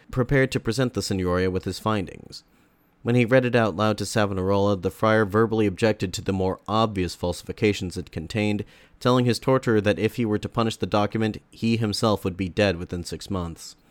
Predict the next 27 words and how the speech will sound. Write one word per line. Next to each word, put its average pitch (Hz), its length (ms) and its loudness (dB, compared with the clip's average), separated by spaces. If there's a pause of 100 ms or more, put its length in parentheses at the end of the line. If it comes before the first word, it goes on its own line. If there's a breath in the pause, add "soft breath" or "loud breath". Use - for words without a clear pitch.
(300 soft breath)
As 120 240 0
with 117 180 0
Charles 113 380 0
the - 160 -8
Eighth, 104 320 0 (100)
Savonarola's 113 560 0
prediction 107 440 0
would 90 120 -8
turn 107 160 0
out 95 160 -2
to - 60 -16
be 90 100 -4
correct. 90 560 -6 (260 soft breath)
Regardless, 101 520 2
Ser 110 160 0
Saccone 104 600 0
went 101 200 0
ahead 101 400 -2
and 92 200 -6
published 98 320 -2
the 92 60 -4
document. 87 580 -8 (260 soft breath)
The 107 80 -2
confession, 110 580 2
or 98 240 2
more 95 240 2
likely, 87 500 -2